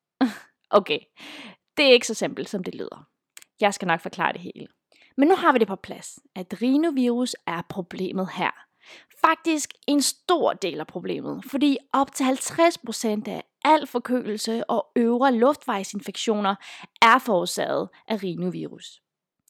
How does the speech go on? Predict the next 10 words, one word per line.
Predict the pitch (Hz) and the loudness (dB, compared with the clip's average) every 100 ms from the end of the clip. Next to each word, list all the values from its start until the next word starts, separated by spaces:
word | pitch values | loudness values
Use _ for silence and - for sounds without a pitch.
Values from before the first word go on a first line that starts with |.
| _ _ _ | _ _ _
Så | - | 4
er | 440 | 4
der | |
selvfølgelig | 233 220 214 190 | 4 0 -4 -2
andre | - 185 240 277 | 2 2 4 2
viruser, | 294 285 294 302 | 2 0 -2 -2
der | 269 220 - _ - | -2 -2 -2 _ 4
også | 226 233 247 | 6 6 0
forårsager | 196 - 185 - - 180 | -4 -6 -4 -4 -2 -2
forkølelse, | - 196 196 185 185 | -6 -8 -8 -8 -12